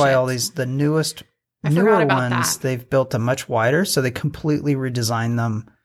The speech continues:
Speaker 2: Mm-hmm.
Speaker 1: Um, they're a lot more stable
Speaker 2: Yeah.
Speaker 1: because they're wider
Speaker 2: Yeah.
Speaker 1: and all that stuff. So,
Speaker 2: But the cruise ship that we were just on, I had written out this case before we left,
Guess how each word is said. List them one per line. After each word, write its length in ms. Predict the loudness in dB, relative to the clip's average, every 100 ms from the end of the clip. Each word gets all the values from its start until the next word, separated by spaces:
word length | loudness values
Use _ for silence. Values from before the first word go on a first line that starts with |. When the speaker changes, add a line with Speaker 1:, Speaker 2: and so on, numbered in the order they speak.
| _ -12
Speaker 2:
Mm-hmm. 200 | -12 -4
Speaker 1:
Um, 440 | -2 -2 -2 -6 -2
they're 160 | 2 4
a 40 |
lot 160 | 4 2
more 140 | 0
stable 680 | 0 0 0 2 0 -4 -8
Speaker 2:
Yeah. 200 | -2 -2
Speaker 1:
because 160 | -2
they're 160 | -4 -6
wider 480 | -6 -6 -4 -6 -8 _
Speaker 2:
Yeah. 220 | -6 -4
Speaker 1:
and 80 | -4
all 80 | -6
that 100 | -8
stuff. 280 | -8 -8 -10
So, 240 | -12 -14 -4
Speaker 2:
But 380 | 2 4 2 0 -8
the 200 | -4 -4
cruise 320 | -2 -4 -2
ship 260 | 2 2 0 _
that 160 | -2 -2
we 160 | 0 0
were 160 | 0
just 320 | 0 -2 -2
on, 460 | -4 -4 -2 -4 -8 0
I 80 | 0
had 100 | 2
written 180 | 0
out 140 | 0 -2
this 140 | -4
case 240 | -2 -2 -2
before 260 | -8 -6
we 100 | -6
left, 480 | -2 -2 -2 -6 -14